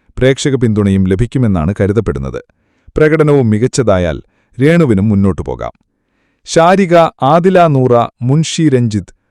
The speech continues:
അഭിശ്രീ തുടങ്ങിയവർക്കും ആദ്യ ദിനത്തിൽ പ്രേക്ഷക ശ്രദ്ധ നേടാൻ കഴിഞ്ഞിട്ടുണ്ട്. മുന്നോട്ടെങ്ങനെയാവും ഓരോരുത്തരും എന്നതനുസരിച്ചായിരിക്കും പ്രേക്ഷക പിന്തുണയേറുന്നത്.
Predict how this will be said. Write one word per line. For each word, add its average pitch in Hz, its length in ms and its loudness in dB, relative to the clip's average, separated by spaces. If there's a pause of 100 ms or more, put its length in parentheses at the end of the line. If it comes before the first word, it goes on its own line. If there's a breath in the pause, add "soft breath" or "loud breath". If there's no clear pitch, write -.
(120)
അഭിശ്രീ 165 440 -2
തുടങ്ങിയവർക്കും 107 640 -2 (180)
ആദ്യ 147 240 2
ദിനത്തിൽ 113 340 -2
പ്രേക്ഷക 113 440 -4
ശ്രദ്ധ 95 300 -6
നേടാൻ 82 300 -4
കഴിഞ്ഞിട്ടുണ്ട്. 71 540 -6 (500)
മുന്നോട്ടെങ്ങനെയാവും 156 1000 2
ഓരോരുത്തരും 127 540 2
എന്നതനുസരിച്ചായിരിക്കും 98 1000 -2 (240)
പ്രേക്ഷക 156 440 -4
പിന്തുണയേറുന്നത്. 87 840 -2